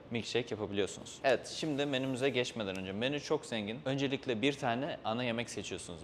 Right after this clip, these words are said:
Bu burger olur, iki tane hot dog olur, iki tane quesadilla olur, burger falan filan. Ben ana yemek olarak şöyle tavuk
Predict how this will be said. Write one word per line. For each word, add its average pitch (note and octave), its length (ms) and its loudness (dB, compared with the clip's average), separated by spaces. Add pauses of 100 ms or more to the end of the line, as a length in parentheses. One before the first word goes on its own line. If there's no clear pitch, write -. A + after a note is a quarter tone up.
Bu G#2+ 240 0
burger G#2 320 -2
olur, F#2 300 -2 (400)
iki - 200 -10
tane G#2+ 200 0
hot G#2+ 240 0
dog E2 140 -6
olur, - 280 -6
iki A#2 180 -6
tane A2+ 320 2
quesadilla G2 460 0
olur, F2+ 280 -2 (180)
burger F#2+ 560 0 (220)
falan F#2+ 260 2
filan. F#2 240 -4 (500)
Ben C#3+ 220 10 (560)
ana C3+ 360 6 (100)
yemek A#2 320 4
olarak A2+ 320 8 (100)
şöyle B2 460 8 (1800)
tavuk D3+ 480 2